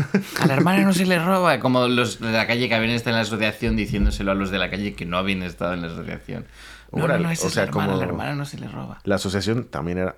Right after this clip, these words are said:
Speaker 2: muy de barrio.
Speaker 1: Sí, sí, cien por cien, totalmente.
Speaker 2: Barrio que se respeta, me
Speaker 1: Esa
Speaker 2: da mucho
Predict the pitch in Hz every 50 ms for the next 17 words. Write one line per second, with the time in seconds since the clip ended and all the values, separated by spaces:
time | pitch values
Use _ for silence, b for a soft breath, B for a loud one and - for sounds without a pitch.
0 | - - 76 76 76 73 78 78 82 82 - - - _ _ _ _ _ _ _
1 | _ _ - - - - - - 135 135 190 196 156 120 - _ - - 113 113
2 | 120 113 - 120 113 113 - _ _ - - 101 - 117 110 107 107 107 104 95
3 | 101 - - 90 92 92 104 104 95 - - - - 73 - - 69 64 - -
4 | - 135 - - 120 117 117